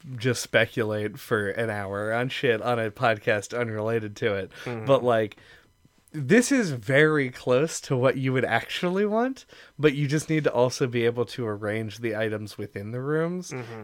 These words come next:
Speaker 1: and preferably also be able to, uh, just, like, choose what items people start with. And that's, you can even put items in the dungeon and shit. Like, it would
Speaker 2: Mm-hmm.
Speaker 1: be pretty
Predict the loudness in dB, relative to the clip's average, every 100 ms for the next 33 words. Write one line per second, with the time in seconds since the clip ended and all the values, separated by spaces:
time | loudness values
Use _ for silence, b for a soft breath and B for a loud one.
0 | -4 0 2 0 -4 -10 -12 -16 _ _
1 | -6 2 4 4 -2 0 4 4 4 0
2 | -2 -2 -4 -2 -2 -2 -6 -8 -6 -4
3 | -4 -6 -10 -12 -14 b b b -6 -2
4 | -2 -4 -6 -6 -4 -4 -4 -4 -2 -4
5 | -4 -6 -10 -10 -10 -10 -12 -8 -8 -8
6 | -16 -20 _ b b b b -6 -6 -6
7 | -12 -10 -8 -8 -8 -4 -4 -6 -4 -2
8 | 0 -2 -4 -6 -10 -10 -8 -8 -8 -10
9 | -10 -10 -8 -8 -8 -8 -2 0 0 0
10 | -2 4 6 8 6 2 -2 -6